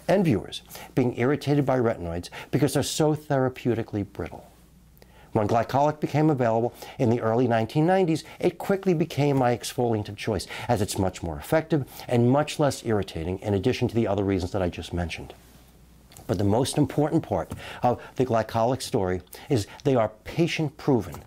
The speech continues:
the unprecedented level of patient and user satisfaction from glycolic products, which really says it all. And while I've described glycolic as the gold standard in exfoliation,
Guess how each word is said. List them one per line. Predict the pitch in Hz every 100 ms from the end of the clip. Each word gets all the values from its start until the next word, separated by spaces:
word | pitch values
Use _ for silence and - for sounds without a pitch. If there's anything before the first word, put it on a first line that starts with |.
| - - - -
the | 143
unprecedented | 123 110 - - 185 - 135 117 120
level | 113 95 95 - -
of | 113 -
patient | - 143 - 151
and | - 117
user | 120 127
satisfaction | - 117 104 - 110 98 - 101 - - -
from | - 113
glycolic | 104 92 107 98 -
products, | 107 95 - - -
which | 131 -
really | 131 143 139
says | 131 - 113 98
it |
all. | 92 73 73 _ _ _ _ - - -
And | 110
while | 90
I've | 92 156 147
described | 117 113 95 -
glycolic | 92 - 107 98
as | 101
the | 104
gold | 92 101 -
standard | 110 98 98
in | 87
exfoliation, | 85 - - 92 87 113 101 90